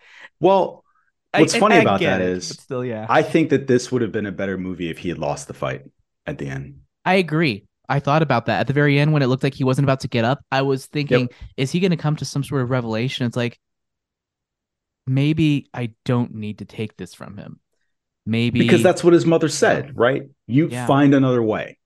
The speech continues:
Speaker 1: And so
Speaker 2: Yeah.
Speaker 1: I was trying to figure out how they were going to bring that together. I really love their scenes together, uh,
Speaker 2: Yeah.
Speaker 1: Phylicia Rashad and him, but I didn't like that she was trying to say, like, "Find another way,"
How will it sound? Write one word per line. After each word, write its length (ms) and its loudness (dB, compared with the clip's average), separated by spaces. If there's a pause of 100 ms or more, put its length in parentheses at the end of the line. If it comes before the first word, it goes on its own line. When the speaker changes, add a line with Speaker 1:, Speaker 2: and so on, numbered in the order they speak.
(400)
Speaker 1:
And 160 2
so 200 2
Speaker 2:
Yeah. 220 4
Speaker 1:
I 120 2
was 200 2
trying 160 -4
to 80 -2
figure 240 -4
out 60 -12
how 240 -4
they 100 -6
were 140 -6
going 300 -8
to 60 -6
bring 340 -2
that 300 -6
together. 460 -8 (260)
I 60 2
really 320 6
love 260 4
their 140 2
scenes 340 0
together, 440 -4 (440)
uh, 180 -4
Speaker 2:
Yeah. 60 -8
Speaker 1:
Phylicia 380 -2
Rashad 480 -4 (400)
and 500 -6
him, 500 -4 (540)
but 80 2
I 80 4
didn't 340 2
like 480 -2
that 320 -8
she 240 -2
was 160 -2
trying 300 -6
to 80 -6
say, 180 -4
like, 200 -4
"Find 340 -4
another 260 -6
way," 440 -10